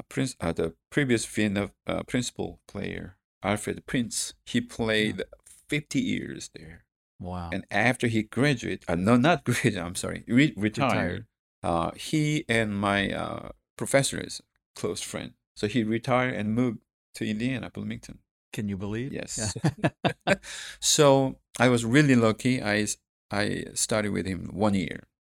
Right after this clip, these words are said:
Speaker 2: Wow.
Speaker 1: before he passed away. And then, um, my wife, I met my wife.
Speaker 2: Who we should
Speaker 1: Uh,
Speaker 2: say
Speaker 1: <laughs>
Speaker 2: is, uh, is the associate concertmaster of, of the Richardson Symphony.
Speaker 1: Right,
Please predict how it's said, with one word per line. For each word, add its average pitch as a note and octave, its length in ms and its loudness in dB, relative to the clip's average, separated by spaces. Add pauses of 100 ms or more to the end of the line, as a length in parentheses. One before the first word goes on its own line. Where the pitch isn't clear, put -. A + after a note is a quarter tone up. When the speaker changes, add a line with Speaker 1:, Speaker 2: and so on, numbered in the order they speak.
Speaker 2:
Wow. E2+ 360 -10
Speaker 1:
before F#2+ 260 -2
he E2+ 80 -4
passed - 360 -12
away. - 240 -20 (540)
And A#2+ 300 -2
then, D3 540 2
um, A#2 580 -2 (440)
my A2 140 0
wife, D#3+ 540 0
I G#2+ 120 -2
met A#2 260 -4
my G#2 180 -6
wife. A#2 320 -6 (200)
Speaker 2:
Who C3 160 2
we C#3 180 6
should C3 340 -2
Speaker 1:
Uh, G#2+ 80 4
Speaker 2:
say E3 320 10
Speaker 1:
<laughs> C#3 220 0 (180)
Speaker 2:
is, A#2 120 6 (500)
uh, D#3+ 100 2 (540)
is C3 180 4
the C3 120 4
associate C#3+ 440 6
concertmaster B2+ 920 2
of, G#2 260 -6
of A#2+ 160 -4
the G#2+ 60 -6
Richardson A#2+ 380 -2
Symphony. C#3 380 -2
Speaker 1:
Right, G#2 500 4